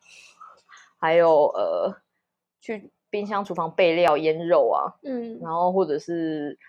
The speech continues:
Speaker 1: 整理我的浏览器的书签页，
Speaker 2: 嗯。
Speaker 1: 就这么的无脑的事情，然后我就会写在里面。然后当我觉得，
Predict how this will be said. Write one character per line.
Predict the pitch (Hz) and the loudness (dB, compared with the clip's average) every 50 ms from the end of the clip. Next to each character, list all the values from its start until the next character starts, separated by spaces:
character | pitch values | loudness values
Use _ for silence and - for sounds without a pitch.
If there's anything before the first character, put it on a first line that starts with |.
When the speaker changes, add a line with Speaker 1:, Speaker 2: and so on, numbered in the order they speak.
| _ _ _ _ _ _ _ _ | _ _ _ _ _ _ _ _
Speaker 1:
整 | - 170 - 190 214 | 0 0 0 0 0
理 | 202 180 147 123 - | -2 -2 -2 -4 -6
我 | - 151 - | -4 -4 -2
的 | 147 143 110 98 151 151 - _ _ _ _ - | 0 0 0 0 0 -4 -6 _ _ _ _ -4
浏 | 165 170 | 0 2
览 | 180 190 156 143 | 2 2 2 0
器 | 147 - - 175 | -4 -6 -2 -2
的 | 151 | -2
书 | 156 - - 160 160 | -2 -4 -8 -10 -10
签 | 160 - 170 151 147 156 | -8 -8 -8 -6 -6 -6
页， | 165 175 170 - - - _ _ _ _ - | -6 -6 -6 -6 -8 -12 _ _ _ _ -10
Speaker 2:
嗯。 | 262 262 247 233 | -8 -6 -4 -4
Speaker 1:
就 | 240 277 | -2 -2
这 | 254 320 | 0 0
么 | 277 220 196 | 0 2 4
的 | 185 175 | 4 4
无 | 170 165 | 2 2
脑 | 185 185 151 113 | 2 2 0 0
的 | 117 | -2
事 | - - - 147 | -4 -6 -8 -10
情， | - - - - | -10 -12 -12 -4
然 | - 170 | 0 0
后 | 185 | 2
我 | |
就 | 185 202 | 4 4
会 | 220 | 2
写 | 220 202 - | 2 2 0
在 | - 160 151 | -2 -2 -4
里 | 131 | -4
面。 | 147 165 160 160 | -6 -6 -4 -2
然 | 160 | -2
后 | 175 | -2
当 | 180 180 185 185 190 | 0 0 0 0 2
我 | 180 151 117 87 - | 2 2 0 0 -2
觉 | _ - | _ -8
得， | 156 - 151 156 135 | -4 -2 0 0 -2